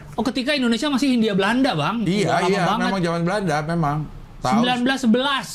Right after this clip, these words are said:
Speaker 1: hingga sembilan belas tiga tiga.
Speaker 2: Tuh. Kalau mau
Speaker 1: Oh.
Speaker 2: haji, sa-,
Speaker 1: Jadi
Speaker 2: nah.
Speaker 1: karantina itu literally karantina.
Speaker 2: Karantina.
Speaker 1: Jangan ke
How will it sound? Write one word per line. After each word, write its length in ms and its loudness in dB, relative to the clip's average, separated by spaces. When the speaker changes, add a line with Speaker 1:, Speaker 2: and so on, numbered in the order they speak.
Speaker 1:
hingga 280 2
sembilan 200 2
belas 160 0
tiga 200 2
tiga. 440 2
Speaker 2:
Tuh. 360 0
Kalau 180 0
mau 140 2
Speaker 1:
Oh. 60 0
Speaker 2:
haji, 240 2
sa-, 260 -2
Speaker 1:
Jadi 160 0
Speaker 2:
nah. 80 -4
Speaker 1:
karantina 560 0
itu 160 0
literally 520 2
karantina. 580 2
Speaker 2:
Karantina. 640 0
Speaker 1:
Jangan 280 2
ke 120 2